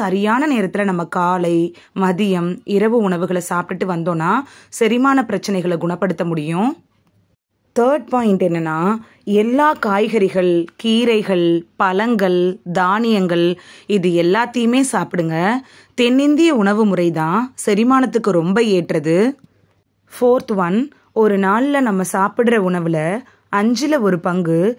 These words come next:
நிச்சயம் காய்கறிகளா இருக்கும்போது செரிமான பிரச்சனைகள் வராமல் தடுக்கலாம். செரிமான பிரச்சனை இருக்கிறவங்களுக்கு கூட இது ஒரு பெஸ்ட் மெடிசினா இருக்கும். ஃபிஃப்த்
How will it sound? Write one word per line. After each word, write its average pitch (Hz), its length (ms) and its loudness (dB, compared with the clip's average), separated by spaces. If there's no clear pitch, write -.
நிச்சயம் 254 540 -2
காய்கறிகளா 208 520 0
இருக்கும்போது 165 560 0
செரிமான 254 540 2
பிரச்சனைகள் 190 520 -2
வராமல் 226 460 0
தடுக்கலாம். 170 520 0
செரிமான 269 480 2
பிரச்சனை 202 280 -2
இருக்கிறவங்களுக்கு 220 680 0
கூட 220 140 4
இது 180 100 0
ஒரு 170 80 0
பெஸ்ட் 247 300 -2
மெடிசினா 185 480 -2
இருக்கும். 170 360 -2
ஃபிஃப்த் 220 400 -2